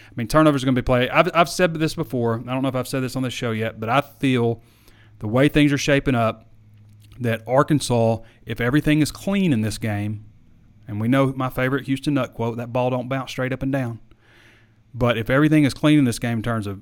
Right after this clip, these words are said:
you know, equal on penalties, turnovers, the capitalization on those kind of things, capitalization,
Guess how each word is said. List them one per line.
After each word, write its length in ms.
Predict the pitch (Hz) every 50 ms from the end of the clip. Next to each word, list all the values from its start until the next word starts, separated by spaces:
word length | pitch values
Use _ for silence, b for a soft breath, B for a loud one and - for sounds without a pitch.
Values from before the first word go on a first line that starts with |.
| -
you 100 | - 117
know, 80 | 104 98 -
equal 300 | 113 139 143 - 147 147
on 140 | 139 131 127
penalties, 680 | - 127 123 123 123 117 123 120 120 117 113 - - - - -
turnovers, 560 | - 127 131 131 127 123 120 120 120 117 104
the 60 | 117
capitalization 960 | 107 - 127 123 123 - 123 120 117 110 110 117 113 120 113 - 131 117 113 113
on 320 | 107 113 117 117 113 113
those 220 | 110 110 113 107
kind 200 | - 123 117 117
of 60 | 113 -
things, 500 | - 120 113 113 113 113 107 - - - _
capitalization, 800 | - 110 110 - - 104 98 - 107 98 98 98 - 104 104